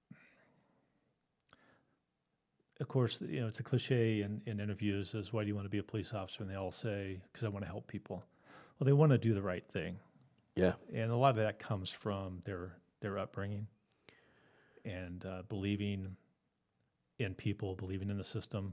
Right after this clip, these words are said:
Speaker 1: wanting to protect people, wanting to put the bad guys in jail, wanting to have safer communities for their, for them and their families.
Speaker 2: Yeah.
Speaker 1: And, um,
Speaker 2: Man, I
Speaker 1: there
Speaker 2: wanna
Speaker 1: may
Speaker 2: see
Speaker 1: be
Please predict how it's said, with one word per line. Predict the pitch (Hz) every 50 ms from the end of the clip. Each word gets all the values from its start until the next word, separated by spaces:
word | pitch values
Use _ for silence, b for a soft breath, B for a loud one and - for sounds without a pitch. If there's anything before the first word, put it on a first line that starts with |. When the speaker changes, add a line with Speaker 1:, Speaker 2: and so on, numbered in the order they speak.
| - -
Speaker 1:
wanting | - 98 98 101
to | 92 -
protect | - - - - 107 95 - -
people, | - 107 101 101 - 98 92
wanting | 90 95 95 95
to | 95
put | - - -
the | 95
bad | 90 98 95 98 -
guys | - 92 90 90 87 - -
in | 98 85
jail, | - 90 87 87 82 - b b b b b b b b b b b b b b b b b b b b b _ _
wanting | - 117 123 120 120 104
to | 110 107 104 104 104 107
have | - - 131 117 101 -
safer | - - 123 - - 113
communities | - - 117 107 104 101 104 101 95
for | - - - 101
their, | 104 113 110 104 98 98 -
for | - -
them | 98 87 104 110
and | 104 90
their | 90 92
families. | - - 107 95 90 90 85 92 113 120 - - - _ _ _ _ -
Speaker 2:
Yeah. | 98 98 104 104 - b b b b b b b b b b b b _ - -
Speaker 1:
And, | 110 98 95 95 95 98 98
um, | 101 98 95 95 95 95 95 101 - _ _ _ _ _ _ _ _ _ _ _ _ _ _ _ _ _ _ _ _ _ _ _ _ _ _ _ -
Speaker 2:
Man, | 117 117
I | 113
Speaker 1:
there | 117
Speaker 2:
wanna | 123 127
Speaker 1:
may | 123
Speaker 2:
see | 113 - 120 110
Speaker 1:
be | 104